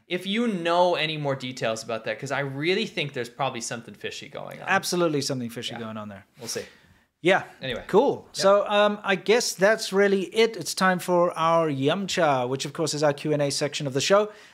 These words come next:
Speaker 2: This is where we get to relax. I get to finally loosen the tie. We get to talk about, uh, well, answer your super chats, just talk about random stuff, have some fun. You get to watch this now live. You get to watch it over the weekend. Monday, we cut it out of the show,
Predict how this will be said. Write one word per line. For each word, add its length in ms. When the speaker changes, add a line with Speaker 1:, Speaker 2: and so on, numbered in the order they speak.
Speaker 2:
This 160
is 80
where 120
we 80
get 180
to 100
relax. 580
I 80
get 220
to 100
finally 380
loosen 300
the 60
tie. 640
We 140
get 220
to 100
talk 260
about, 640
uh, 260
well, 160
answer 240
your 80
super 240
chats, 440
just 160
talk 160
about 240
random 300
stuff, 340
have 240
some 180
fun. 320
You 80
get 160
to 80
watch 240
this 220
now 180
live. 320
You 80
get 160
to 80
watch 220
it 40
over 140
the 80
weekend. 400
Monday, 240
we 140
cut 280
it 120
out 120
of 120
the 40
show, 380